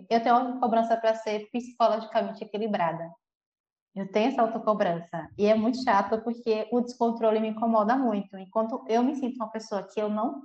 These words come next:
deixei os sentimentos meio que subir um pouco a mais, aí choro muito,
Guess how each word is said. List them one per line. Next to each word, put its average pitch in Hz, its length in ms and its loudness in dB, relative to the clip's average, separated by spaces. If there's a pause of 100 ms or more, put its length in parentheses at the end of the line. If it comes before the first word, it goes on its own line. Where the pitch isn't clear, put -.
(500)
deixei 262 580 0
os 262 100 -4
sentimentos 226 600 -4
meio 190 260 -6
que 185 340 -6 (640)
subir 220 320 0
um 208 120 -4
pouco 196 220 -4
a - 40 -6
mais, 202 480 -2 (160)
aí 180 300 -6
choro 175 280 -10
muito, 208 800 -2